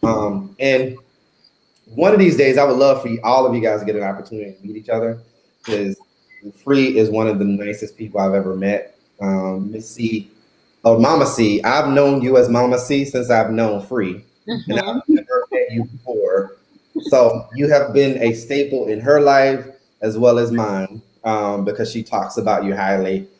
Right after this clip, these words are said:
Speaker 1: And Nate, you are just, you just exemplify what I wish I could have been when I was your age. You're very wise beyond your years, and you're smart,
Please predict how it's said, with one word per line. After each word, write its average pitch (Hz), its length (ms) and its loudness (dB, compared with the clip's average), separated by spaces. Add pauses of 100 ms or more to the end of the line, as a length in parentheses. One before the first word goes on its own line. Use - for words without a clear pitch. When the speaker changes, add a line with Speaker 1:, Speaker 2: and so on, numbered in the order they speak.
(180)
Speaker 1:
And 107 240 -10
Nate, 107 400 -8
you 113 420 -8
are 104 220 -2
just, - 640 -6
you 123 140 -16
just - 400 -8 (580)
exemplify 113 800 2
what 110 260 4
I 120 140 4
wish 120 300 2
I 110 100 -2
could 120 180 2
have 92 140 0
been 101 200 -2
when 98 100 -2
I 95 80 -4
was 98 180 -8
your 104 180 -2
age. 92 300 -8 (140)
You're 95 220 -12
very 107 440 2
wise 110 540 4 (100)
beyond 101 380 0
your 95 80 -2
years, 107 640 -10
and 98 160 -16
you're 95 180 -18
smart, 110 720 -2